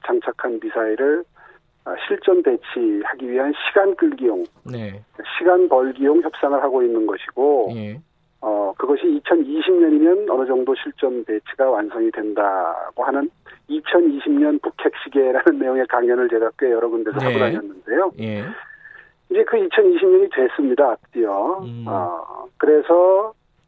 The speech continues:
Speaker 1: 북한 입장에서는 이제 실전 배치가 끝났다.
Speaker 2: 음.
Speaker 1: 그러니 더 이상 뭐 핵 폐기를 얘기하면서 제재를 해제해 줄 듯 말 듯 이렇게 할 게 아니라
Speaker 2: 네.
Speaker 1: 이제 인정하고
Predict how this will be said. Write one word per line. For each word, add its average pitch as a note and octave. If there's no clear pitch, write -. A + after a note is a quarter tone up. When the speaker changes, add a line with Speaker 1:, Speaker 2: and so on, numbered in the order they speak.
Speaker 1:
북한 F3
입장에서는 D#3+
이제 D#3+
실전 -
배치가 E3
끝났다. A#2+
Speaker 2:
음. A2
Speaker 1:
그러니 C#3+
더 B2
이상 C#3+
뭐 C3
핵 D#3
폐기를 C#3+
얘기하면서 A#2
제재를 A#2+
해제해 C#3
줄 C3+
듯 C3
말 G#2+
듯 A#2
이렇게 -
할 A#2+
게 C#3+
아니라 A#2+
Speaker 2:
네. A2
Speaker 1:
이제 C3+
인정하고 E3